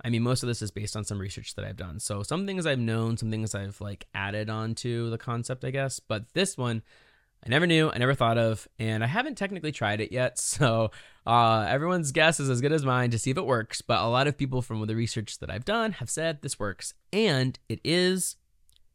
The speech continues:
chewing gum. The pattern that your, um, uh, mouth and <laughs> jaw take when chewing gum is creating its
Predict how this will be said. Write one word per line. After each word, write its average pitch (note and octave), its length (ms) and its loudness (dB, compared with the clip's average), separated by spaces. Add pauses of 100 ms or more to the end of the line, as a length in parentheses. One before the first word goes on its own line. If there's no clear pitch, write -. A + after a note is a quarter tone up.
(760)
chewing A#2+ 400 0
gum. G#2+ 380 -6 (500)
The A#2 160 4 (180)
pattern C3+ 540 6
that A2 100 0
your, D#3 640 4 (340)
um, G#2 680 0 (600)
uh, G#2 320 0
mouth A2+ 600 -2
and G2+ 200 -2
<laughs> - 60 -10 (160)
jaw A2+ 300 2
take A2+ 420 2
when G#2+ 220 0
chewing A#2 320 2
gum A2 360 0
is A#2 140 -2
creating D3 440 0
its C#3 140 -2